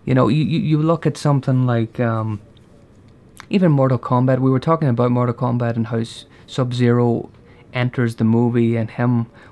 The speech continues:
walking down the street and, uh, using his powers to fire, uh, ice and stuff. You know, okay, okay, no Terminator is going to be f-, uh, using ice powers,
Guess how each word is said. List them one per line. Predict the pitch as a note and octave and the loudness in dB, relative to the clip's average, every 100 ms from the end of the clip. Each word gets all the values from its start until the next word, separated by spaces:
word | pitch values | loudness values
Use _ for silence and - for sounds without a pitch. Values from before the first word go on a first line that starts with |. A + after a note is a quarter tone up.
| - | -10
walking | C3 B2 - A#2+ | -6 -4 0 0
down | A#2 A2+ | 2 0
the | A2 | -2
street | - - A#2 A2+ - | -4 0 0 0 -6
and, | A2 G#2+ G#2+ - - - | -6 -4 -6 -10 -18 -14
uh, | A#2 A2 G#2 - - - | -10 -10 -12 -18 -20 -4
using | C3 A#2+ A#2+ | 0 2 0
his | A2 | -2
powers | - G3+ G3 A#2 A#2 | -4 -2 0 -2 -4
to | - | -10
fire, | - - B2 B2 A#2 A2+ | -8 -4 -2 -2 -2 -4
uh, | A#2 A2+ G#2+ - | -4 -4 -4 -6
ice | B2 B2 - | -6 -6 -2
and | A#2+ | -4
stuff. | - C3 A#2+ - - - - - - | 0 0 0 -6 -20 -20 -20 -20 -6
You | B2+ | -2
know, | B2 - | 0 -2
okay, | - B2 A#2 F2 | -4 -2 0 0
okay, | F2+ D2 F2 | -4 -6 -4
no | A#2 A#2+ | 0 0
Terminator | - A#2+ A#2 A#2 G#2+ - | 0 2 2 2 0 -2
is | A#2 A2+ | -6 -4
going | A2 G#2+ | -2 -2
to | G#2+ | -4
be | A2 | -4
f-, | G#2+ - - G#2 | -8 -12 -12 -6
uh, | G#2 G2+ - | -6 -8 -8
using | B2 A2 A2 G#2 G#2 | -4 -2 -2 -4 -6
ice | A#2 A#2 - | -6 -6 -8
powers, | - A#2+ A#2+ A#2 A2+ | -4 -2 0 -2 -6